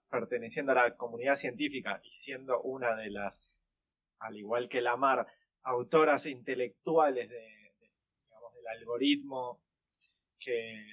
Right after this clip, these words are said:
lo hicieron como si fuera como una, eh, especie de megacomputadora, que iban como probando hasta que en un momento se dieron cuenta cómo hacer, porque lo que sucedía es que el-,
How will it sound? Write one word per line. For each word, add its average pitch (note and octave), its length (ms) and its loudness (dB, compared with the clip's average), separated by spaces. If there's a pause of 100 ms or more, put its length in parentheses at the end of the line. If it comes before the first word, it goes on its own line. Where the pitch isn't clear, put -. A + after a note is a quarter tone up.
lo A#2 100 -8
hicieron C#3+ 400 2
como A#2 200 -4
si - 100 -18
fuera C#3+ 200 2
como A#2+ 160 -4
una, B2+ 160 -4
eh, A#2 380 -10 (600)
especie A#2+ 320 -14
de G#2 80 -20
megacomputadora, A#2+ 1300 6 (320)
que - 140 -8
iban C3 300 6
como A#2 320 -2
probando D3 880 8 (280)
hasta B2 240 -2
que A#2+ 60 -2
en B2 80 -4
un C3 80 -2
momento C#3+ 640 8
se - 160 0
dieron B2+ 320 2
cuenta C#3 400 6
cómo C3 260 2
hacer, C#3 400 6 (320)
porque B2 360 -2 (500)
lo B2 120 -8
que A#2+ 160 -12
sucedía C#3+ 520 0
es - 80 0
que B2+ 260 -2
el-, B2 380 -12